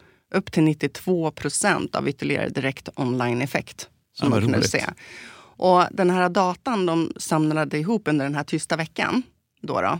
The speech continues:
Speaker 2: Mm,
Speaker 1: då de inte
Speaker 2: mm.
Speaker 1: gick, det gjorde att de kunde få fram den optimala mixen av kampanjen. Alltså de kunde se vilken spotlängd och kreativa element som fungerade mest för att
Speaker 2: Som
Speaker 1: konvertera
Speaker 2: bidrog till att konvertera en
Speaker 1: Ja,
Speaker 2: högre.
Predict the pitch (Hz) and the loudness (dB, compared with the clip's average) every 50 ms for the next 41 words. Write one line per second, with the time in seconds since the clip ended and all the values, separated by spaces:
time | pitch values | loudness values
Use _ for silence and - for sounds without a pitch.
0 | - - 117 113 107 113 - 151 170 - 113 107 110 - 156 - - - - - | -4 0 2 4 4 4 4 4 4 6 6 6 4 2 0 -2 -4 -6 -8 -16
1 | - - - - - _ - 185 190 202 190 170 175 170 165 - 165 165 - 170 | -20 -20 -20 -20 -18 _ -4 -2 0 0 0 2 2 0 0 0 -2 -2 0 0
2 | 160 156 151 - - 143 139 - - 156 151 147 139 - - - - - - 147 | -2 -2 -2 -4 -6 -8 -8 -4 -4 -2 -2 0 -2 -4 -6 -8 -6 -4 -2 -2
3 | 151 143 139 139 135 - - - - 160 - - - 165 170 190 214 214 208 - | 0 0 0 -2 -2 -2 -4 -2 -2 -4 -4 0 0 2 2 2 2 0 -2 -2
4 | - - - - 160 _ _ _ _ _ _ - - - 190 196 226 247 - - | -2 0 -2 -2 -4 _ _ _ _ _ _ -20 -10 -2 2 4 4 4 4 0
5 | - - - - 131 135 - - - 147 143 147 143 - - 165 160 - 214 208 | -6 -6 -4 -2 -2 -2 -2 0 2 2 2 2 0 -2 -4 -4 -4 -2 -2 -2
6 | 202 170 90 82 82 85 87 - - - 160 - 175 160 156 156 151 147 147 - | -2 -2 -2 -2 -4 -4 -4 -4 -4 -4 -4 -4 -2 -2 0 0 -2 -2 -6 -12
7 | - - - - - - - 160 156 160 156 - 165 160 156 147 160 - - 156 | -16 -20 -16 -16 -10 -4 -2 0 0 0 0 -2 -2 -2 -2 -2 -4 -6 -6 -6
8 | - - - 165 _ - - 165 170 170 170 165 165 - - 156 147 143 - - | -6 -6 -10 -10 _ -6 -2 0 2 2 2 2 0 0 -2 -2 -4 -4 -6 -6
9 | - 151 156 160 - - 170 151 151 156 160 - - - 160 151 151 156 156 165 | -4 -4 -4 -4 -4 -4 -6 -4 -2 -2 -2 0 0 0 0 0 0 0 0 -2
10 | 165 - - 139 135 - 156 156 143 156 147 147 143 143 135 135 139 156 - - | -4 -6 -8 -10 -6 -4 -4 -4 -2 -2 -4 -4 -4 -4 -2 -2 -2 -2 -2 -4
11 | - - 165 151 - 160 160 - - 151 160 156 151 110 107 98 95 - 104 92 | -6 -6 -6 -6 -4 -2 -2 2 4 4 4 4 4 4 2 2 2 2 0 0
12 | 92 - 95 90 90 - - 95 90 87 98 101 92 90 - 95 95 214 311 403 | 0 0 -2 -2 -2 0 0 0 2 2 0 0 0 2 4 4 4 4 4 4
13 | - - - - - - - | 4 4 4 4 2 0 -2